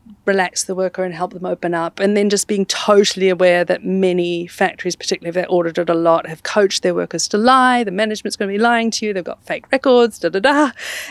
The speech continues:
And learning how to get past that. And then that comes back to this bigger piece, if we took H and M, for example, of, um,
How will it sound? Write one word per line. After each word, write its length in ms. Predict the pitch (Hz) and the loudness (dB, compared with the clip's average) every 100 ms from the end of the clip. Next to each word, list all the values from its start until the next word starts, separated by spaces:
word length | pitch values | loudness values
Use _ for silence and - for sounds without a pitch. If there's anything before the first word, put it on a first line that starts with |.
| - | -6
And 240 | 226 226 220 | -2 0 0
learning 300 | 214 208 202 | -2 0 -2
how 120 | 196 | -2
to 80 | 190 | -6
get 220 | 185 - | -6 -10
past 380 | - 185 185 - | -12 -10 -10 -2
that. 320 | 180 175 - _ _ _ - | 0 0 -4 _ _ _ -4
And 120 | 226 | 0
then 160 | 233 233 | 0 2
that 280 | 240 285 302 | 0 -2 -6
comes 260 | 254 226 | -6 -4
back 200 | - 196 | -2 -4
to 80 | - | -4
this 140 | 202 - | -8 -6
bigger 240 | 196 202 | -6 -6
piece, 640 | - 190 185 180 - - - | -8 -8 -6 -4 -2 -2 -6
if 120 | 185 | -4
we 80 | 202 | -4
took 180 | 190 185 | -4 -4
H 240 | 170 - | -4 -4
and 80 | 202 | -4
M, 160 | 208 220 | -2 -2
for 120 | 202 | -4
example, 680 | 190 170 165 165 175 170 175 - _ _ | -6 -6 -8 -8 -6 -6 -8 -18 _ _
of, 640 | 190 185 185 180 175 - - _ _ _ _ _ _ _ _ _ 202 | 2 4 4 2 -2 -10 -20 _ _ _ _ _ _ _ _ _ 2
um, 640 | 190 180 175 175 175 | 4 4 2 0 -4